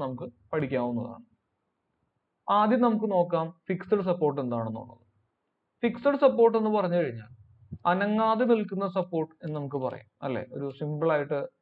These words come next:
ഒരു ടേം നമ്മൾ നോക്കുകയാണെങ്കിൽ fixed സപ്പോർട്ടിന്റെ മറ്റൊരു പേരാണ് rigid support എന്നുള്ളത്. Okay, rigid support യാതൊരുവിധ രീതിയിലുള്ള മൂവ്മെന്റുകളും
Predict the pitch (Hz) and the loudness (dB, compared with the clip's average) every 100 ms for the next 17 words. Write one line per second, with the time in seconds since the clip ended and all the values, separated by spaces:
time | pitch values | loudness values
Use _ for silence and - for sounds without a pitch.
0 | 147 139 135 131 135 131 127 127 123 113 | -6 -4 -6 -4 -4 -4 -4 -4 -4 -6
1 | 113 107 104 - _ _ _ _ - 220 | -8 -12 -12 -20 _ _ _ _ -4 0
2 | 269 247 220 214 208 208 208 190 180 180 | 2 6 6 6 4 2 -2 -2 -2 -2
3 | 190 185 185 160 156 131 131 - _ _ | 0 0 0 0 0 -4 -8 -16 _ _
4 | _ - 160 175 175 156 208 190 202 - | _ -4 0 2 2 2 2 2 0 -4
5 | - 175 - 147 143 _ 135 117 117 - | -6 -6 -2 -2 -4 _ -10 -8 -10 -16
6 | _ _ _ _ - 131 - - 139 151 | _ _ _ _ -18 -12 -10 -8 -6 -4
7 | 139 151 156 - - 117 - - - _ | -2 -4 -4 -8 -16 -16 -14 -16 -20 _
8 | _ _ _ _ _ - 208 214 214 240 | _ _ _ _ _ -4 0 2 2 2
9 | 269 262 262 262 - 214 208 185 190 175 | 4 4 6 6 6 4 0 0 0 0
10 | 131 139 - _ 170 185 208 226 214 151 | -2 -6 -12 _ 0 2 2 2 2 0
11 | 139 113 113 | 0 0 -4